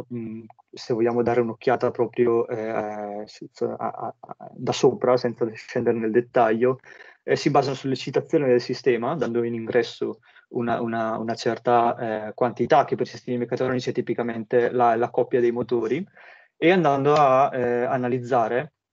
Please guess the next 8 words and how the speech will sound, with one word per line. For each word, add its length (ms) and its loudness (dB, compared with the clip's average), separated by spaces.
eh, 200 -2
quello 260 -2
che 120 0
ottengo 680 2
eccitando 760 -2
il 100 -4
sistema, 480 -6
quindi 440 -4